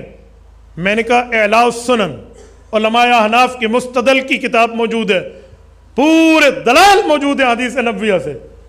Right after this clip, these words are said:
उसको खोल लें, आपको पूरी दलाइल मिल जाएंगे।" हज़रत अनस से रिवायत है, रसूलुल्लाह सल्लल्लाहु अलैहि वसल्लम दुआ मांगी है, सहाबा इकराम के साथ मांगी है। कहते हैं, "मांगना फ़र्ज़ है।" मैंने कहा, "किसने कहा फ़र्ज़ है?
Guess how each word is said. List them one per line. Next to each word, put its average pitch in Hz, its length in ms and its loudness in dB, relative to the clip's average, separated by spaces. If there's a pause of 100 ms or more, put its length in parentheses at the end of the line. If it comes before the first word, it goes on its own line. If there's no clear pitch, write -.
उसको 196 220 -4
खोल 226 240 0
लें, 233 100 0
आपको 214 260 -2
पूरी 214 260 -4
दलाइल 190 300 0
मिल 285 180 -2
जाएंगे।" 233 300 0 (300)
हज़रत 220 280 0
अनस 254 240 -2
से 269 60 0
रिवायत 220 340 0
है, 208 80 -2
रसूलुल्लाह 214 440 -2
सल्लल्लाहु 214 280 -4
अलैहि 214 120 -2
वसल्लम 196 180 -6
दुआ 190 220 0
मांगी 220 280 -2
है, 214 80 0
सहाबा 175 300 0
इकराम 180 280 -4
के 170 120 -8
साथ 190 280 -6
मांगी 226 260 -6
है। 311 80 -12 (1200)
कहते 190 200 0
हैं, 214 100 2
"मांगना 208 360 2
फ़र्ज़ 240 320 2
है।" 226 60 0
मैंने 190 220 -2
कहा, 214 120 -2
"किसने 240 320 -2
कहा 247 140 0
फ़र्ज़ 180 260 0
है? 147 120 -10